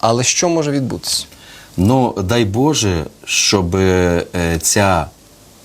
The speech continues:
Speaker 2: е, дерегуляція дала позитивний результат. Але дуже прикро, що про неї мало говорили, і вона ніби для декого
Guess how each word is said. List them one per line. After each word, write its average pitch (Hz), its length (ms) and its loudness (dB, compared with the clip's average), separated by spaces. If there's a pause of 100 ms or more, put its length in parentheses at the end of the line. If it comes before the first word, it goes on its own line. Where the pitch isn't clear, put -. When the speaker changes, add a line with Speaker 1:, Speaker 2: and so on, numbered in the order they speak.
(120)
Speaker 2:
е, 82 120 0
дерегуляція 85 1120 0
дала 92 320 -2
позитивний 85 640 -4
результат. 82 500 -4 (300)
Але 120 440 2 (600)
дуже 104 360 0
прикро, 113 420 -2
що - 180 -4
про 95 200 -2
неї 101 520 2 (420)
мало 104 360 2
говорили, 101 580 2 (920)
і 101 80 2
вона 98 340 4
ніби 104 340 2
для 92 200 0
декого 104 600 0